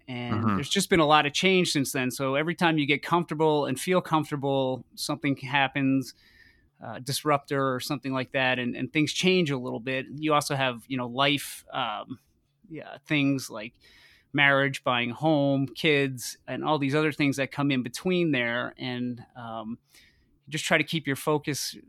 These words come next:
Speaker 1: uh, or your eye on the prize, so to speak, and kinda work through those. So there's been times when I've been able to commit a lot of time to photography,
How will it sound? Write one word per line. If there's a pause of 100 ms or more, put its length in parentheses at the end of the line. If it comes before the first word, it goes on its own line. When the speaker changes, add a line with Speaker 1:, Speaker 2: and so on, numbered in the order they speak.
(120)
Speaker 1:
uh,
or
your
eye
on
the
prize,
so
to
speak,
and
kinda
work
through
those.
So
there's
been
times
when
I've
been
able
to
commit
a
lot
of
time
to
photography,